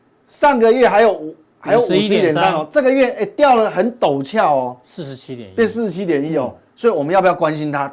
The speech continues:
Speaker 1: 当然要关心它。你看掉那么多哎。
Speaker 2: 掉四点二。
Speaker 1: 哦，这一排看过去，那，那你当然新订单少了，那交货，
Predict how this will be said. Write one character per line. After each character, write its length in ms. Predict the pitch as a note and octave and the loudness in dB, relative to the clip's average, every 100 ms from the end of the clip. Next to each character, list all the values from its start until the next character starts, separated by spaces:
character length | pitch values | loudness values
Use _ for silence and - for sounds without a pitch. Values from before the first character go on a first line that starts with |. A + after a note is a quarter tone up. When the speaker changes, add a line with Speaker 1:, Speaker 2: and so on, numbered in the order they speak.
| - | -10
Speaker 1:
当 120 | A3 | -10
然 120 | F#3+ | -6
要 100 | F#3+ | -6
关 180 | F3 E3+ | -6 -6
心 160 | F3 | -6
它。 160 | D#3+ D#3 - _ - | -6 -10 -12 _ -14
你 120 | B2+ | -10
看 180 | F#3+ D#3 | -8 -8
掉 240 | D#3 G3 | -6 -4
那 60 | F#3+ | -4
么 120 | F3 | -6
多 280 | E3+ D#3+ C#3+ | -4 -2 -2
哎。 40 | |
Speaker 2:
掉 100 | A2 | -6
四 220 | B2+ - C#3+ | -12 -12 -12
点 160 | A2 | -12
二。 220 | B2 B2+ - _ _ | -14 -14 -16 _ _
Speaker 1:
哦， 160 | D3+ C#3 | -6 -2
这 100 | F3+ | -2
一 100 | A#3 | -2
排 240 | A#3 E3 F3 | -2 -4 -4
看 180 | G3 | -4
过 140 | F#3+ F#3+ | -2 -2
去， 200 | F3 - _ _ - | -4 -8 _ _ -2
那， 240 | C4+ B3 - _ _ _ | 0 -2 -6 _ _ _
那 140 | C4+ C#4 | -2 0
你 100 | F#3+ | 2
当 120 | C4+ | 2
然 100 | A#3+ | 2
新 180 | A#3+ C4 | 0 -2
订 160 | C4 | 2
单 160 | B3+ B3+ | 2 2
少 320 | A#3+ F3 A#3+ | 0 -2 0
了， 160 | D#3 D3+ | -2 -4
那 80 | A3+ | -6
交 260 | A#3 A#3+ B3 | 2 4 4
货， 260 | C4 B3+ | 4 2